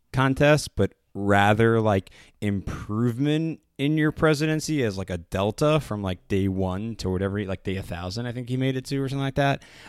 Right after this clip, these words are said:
Um, his improvement, um, like, relative to where he was when he got shot compared to whe-, when he began was, like, a very, um, um, positive growth. So that's, like, I think the other thing contributing to his, like,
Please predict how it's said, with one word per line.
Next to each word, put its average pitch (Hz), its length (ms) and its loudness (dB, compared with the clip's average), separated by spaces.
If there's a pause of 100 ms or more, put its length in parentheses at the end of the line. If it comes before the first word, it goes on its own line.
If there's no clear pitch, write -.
Um, 110 500 4 (420)
his 156 360 6 (480)
improvement, 110 1300 0 (180)
um, 98 500 -2 (580)
like, 101 160 -4
relative 117 680 2
to 110 100 2
where 104 160 2
he 101 100 0
was 98 300 0
when 98 100 -2
he 95 60 0
got 92 160 -2
shot 107 420 0 (300)
compared 107 380 0
to 101 80 -4
whe-, 101 180 2
when 98 140 -2
he 95 100 2
began 110 600 0
was, 104 140 2
like, 101 100 0
a 98 40 -2
very, 98 380 0 (280)
um, 92 240 -2 (200)
um, 87 160 -6
positive 90 680 0 (200)
growth. - 520 -4 (120)
So - 140 -4
that's, 120 160 0
like, 127 100 0
I 110 60 0
think 107 140 -4
the 101 100 -6
other 95 140 -6
thing 95 180 -8
contributing 92 560 -8
to 92 140 -10
his, 90 220 -8
like, 85 220 -12